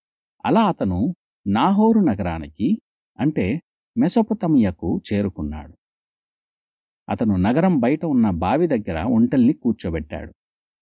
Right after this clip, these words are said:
అది దాదాపు సాయంకాల సమయం. ఆ సమయానికి ఊళ్ళోని స్త్రీలు నీళ్లు చేదుకోవడానికి వస్తారు. అప్పుడు అతను ఇలా అన్నాడు, "యెహోవా, నా యజమాని అబ్రహాము దేవా,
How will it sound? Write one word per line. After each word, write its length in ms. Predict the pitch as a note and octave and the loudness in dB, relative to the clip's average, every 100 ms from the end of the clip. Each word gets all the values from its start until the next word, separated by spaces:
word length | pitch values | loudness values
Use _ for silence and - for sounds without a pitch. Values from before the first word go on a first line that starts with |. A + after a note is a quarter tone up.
| _ _ _ _ _ _ - | _ _ _ _ _ _ -10
అది 160 | F2 | -4
దాదాపు 580 | D#2+ F2 G#2 G2 F#2 F#2 | -2 0 0 -2 -2 -6
సాయంకాల 600 | A#2 - G2+ D3+ D3+ B2 | -6 -2 0 0 0 -2
సమయం. 420 | A#2 - D2+ C#2+ C#2 _ _ _ _ _ _ _ _ _ _ _ _ _ - | -4 -6 -8 -8 -14 _ _ _ _ _ _ _ _ _ _ _ _ _ -4
ఆ 120 | G#3 | 0
సమయానికి 680 | C3+ D#3+ G3 B3 G3 - A2+ | 0 2 4 6 4 0 -2
ఊళ్ళోని 480 | - D#3+ A#3 A3+ F#3+ | 2 4 4 4 2
స్త్రీలు 520 | - - A2+ F#2+ G2+ | 0 -2 0 0 0
నీళ్లు 360 | C#3+ D#3+ B3 A#3+ - | 2 4 4 4 2
చేదుకోవడానికి 680 | B2 A2+ G#2+ F#2 F#2 F#2+ - | 0 0 -2 -2 -2 -4 -6
వస్తారు. 420 | - - - E2 _ _ _ _ _ _ _ _ _ _ _ - | -12 -14 -18 -20 _ _ _ _ _ _ _ _ _ _ _ -6
అప్పుడు 280 | - C3+ B2 | -4 -2 -2
అతను 320 | G2 F#2 A#2+ | -2 0 2
ఇలా 260 | E3 F#2+ | 2 2
అన్నాడు, 360 | E2 E2 E2 - _ _ _ _ _ _ _ _ _ _ _ _ _ _ - | -2 -4 -8 -14 _ _ _ _ _ _ _ _ _ _ _ _ _ _ -20
"యెహోవా, 580 | - A#2 B2 A#2+ A#2+ B2+ _ _ _ _ _ _ _ - | -6 0 0 0 -2 -6 _ _ _ _ _ _ _ -4
నా 160 | A#2+ | 0
యజమాని 600 | A#2+ G2 C3+ F3+ F#3 E3+ | 2 2 2 2 2 2
అబ్రహాము 580 | G#2 E2 A2+ D3 F#3 F#3 | 2 0 0 2 2 2
దేవా, 420 | A2+ F#2+ D2+ D2 | 2 -2 -4 -8